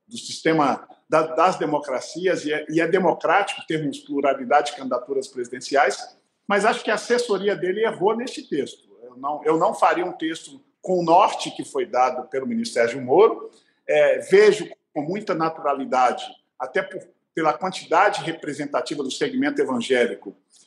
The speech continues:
e quem faz, estuda o segmento pro-, a, com profundidade, sabe que o segmento hoje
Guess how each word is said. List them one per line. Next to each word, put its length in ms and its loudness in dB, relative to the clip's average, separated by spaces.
e 80 0
quem 260 0
faz, 720 2
estuda 640 0
o 80 2
segmento 680 -2
pro-, 200 -2
a, 200 0
com 200 -2
profundidade, 800 0
sabe 500 2
que 100 -12
o 40 -8
segmento 580 -4
hoje 260 -2